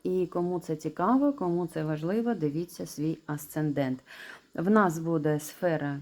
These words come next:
фінансів, в нас буде сфера відносин, в нас буде, а, порада від вищих сил, і ще в нас буде одна, а, колода, за допомогою якої ми з вами подивимося, на що звернути увагу та що не прогавити саме,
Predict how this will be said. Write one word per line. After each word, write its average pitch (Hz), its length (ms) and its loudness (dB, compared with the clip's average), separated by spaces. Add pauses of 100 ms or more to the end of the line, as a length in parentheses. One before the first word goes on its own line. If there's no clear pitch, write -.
фінансів, 214 800 2
в 165 100 0
нас 175 300 4
буде 156 320 2
сфера 147 440 -2
відносин, 160 680 0 (380)
в 208 60 0
нас 202 320 6
буде, 170 840 2 (200)
а, 156 260 2
порада 160 560 4 (420)
від 208 160 0
вищих 233 420 2
сил, 240 380 0
і 175 60 -6
ще - 240 -2
в 170 60 0
нас 156 180 2
буде 151 420 0
одна, 156 520 2 (480)
а, 156 240 2 (100)
колода, 196 440 4
за 208 140 0
допомогою 160 720 0
якої 202 500 0
ми 175 160 2
з 165 100 -4
вами 165 280 2
подивимося, 156 680 0
на 156 120 2
що 175 180 -2
звернути 160 520 0
увагу 175 460 2
та 190 140 -4
що 170 220 -2
не 160 100 2
прогавити 165 640 -2
саме, 160 420 0